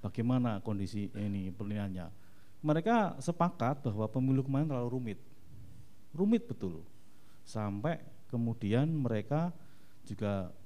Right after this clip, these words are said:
berharap harus diubah, eh, pemilunya. Tetapi mereka percaya pada penghitungan K P U. Jadi tidak, eh, terpancing pada tidak percaya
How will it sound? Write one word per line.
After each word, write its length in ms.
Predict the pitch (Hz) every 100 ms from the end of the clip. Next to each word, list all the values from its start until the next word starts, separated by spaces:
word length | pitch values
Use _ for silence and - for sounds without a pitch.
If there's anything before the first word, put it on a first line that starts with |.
| - - - - -
berharap 480 | 117 104 98 147 143
harus 280 | 104 117 143 -
diubah, 560 | 123 - 131 127 95 - - - - - - -
eh, 340 | 98 101 95 90
pemilunya. 560 | 104 113 131 110 90 92
Tetapi 680 | 190 233 226 - 127 175 - - - - - -
mereka 320 | 127 147 208
percaya 400 | 175 - 135 139
pada 240 | - 139 135
penghitungan 480 | 135 123 120 147
K 80 | 147 143
P 60 | 156 131
U. 160 | 120 123 - - - - - - - - - -
Jadi 240 | - 110 190
tidak, 400 | 190 - 120 - - - - - -
eh, 480 | 127 127 127 123 123
terpancing 640 | 131 - 127 117 113 180 175
pada 520 | 135 117 127 170 185 - -
tidak 280 | 151 127 98
percaya 400 | 113 131 127